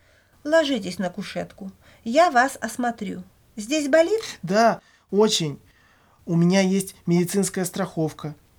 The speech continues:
Speaker 2: Может быть, вы направите меня на обследование?
Speaker 1: Конечно. Для определения диагноза нужно, чтобы вы прошли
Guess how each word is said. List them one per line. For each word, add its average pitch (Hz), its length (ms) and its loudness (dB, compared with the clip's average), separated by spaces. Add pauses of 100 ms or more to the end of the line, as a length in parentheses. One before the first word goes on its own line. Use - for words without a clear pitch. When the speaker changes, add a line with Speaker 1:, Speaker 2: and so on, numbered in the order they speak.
(100)
Speaker 2:
Может 175 320 0
быть, 196 380 0
вы 190 320 -2
направите 185 580 0
меня 185 220 0
на 185 100 -2
обследование? 185 720 -4 (380)
Speaker 1:
Конечно. 214 760 -2 (380)
Для 269 340 2
определения 247 840 0
диагноза 214 720 0 (260)
нужно, 294 600 0 (100)
чтобы 269 340 0
вы 254 160 0
прошли 262 540 -2